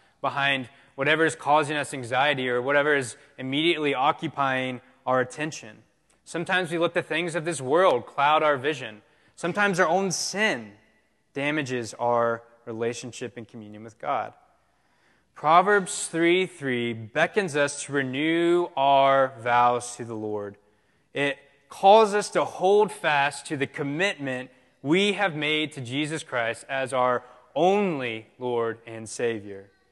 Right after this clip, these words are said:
It calls us to rekindle a lost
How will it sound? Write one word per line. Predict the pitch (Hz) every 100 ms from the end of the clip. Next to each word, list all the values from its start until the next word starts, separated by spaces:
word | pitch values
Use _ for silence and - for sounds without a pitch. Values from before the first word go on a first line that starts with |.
| _ _ _
It | 143
calls | - 170 190 190
us | 202 180 -
to | 180 165 143 - -
rekindle | 139 165 208 196 208 190 185 160
a |
lost | 139 139 160 175 -